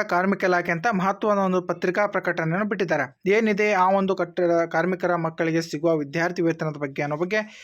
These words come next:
ಈ ಒಂದು ವಿಡಿಯೋವನ್ನು ಸಂಪೂರ್ಣವಾಗಿ ನೋಡಿ, ಸಂಪೂರ್ಣ ಮಾಹಿತಿಯನ್ನು ತಿಳಿದುಕೊಳ್ಳೋರಾಗಿ.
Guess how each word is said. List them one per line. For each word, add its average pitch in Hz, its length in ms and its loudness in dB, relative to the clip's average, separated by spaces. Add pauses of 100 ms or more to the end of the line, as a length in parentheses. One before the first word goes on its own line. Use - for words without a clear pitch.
(240)
ಈ 208 40 -2
ಒಂದು 226 300 2 (240)
ವಿಡಿಯೋವನ್ನು 196 300 4
ಸಂಪೂರ್ಣವಾಗಿ 185 540 2
ನೋಡಿ, 180 240 2
ಸಂಪೂರ್ಣ 170 340 -2
ಮಾಹಿತಿಯನ್ನು 165 480 -2
ತಿಳಿದುಕೊಳ್ಳೋರಾಗಿ. 156 580 0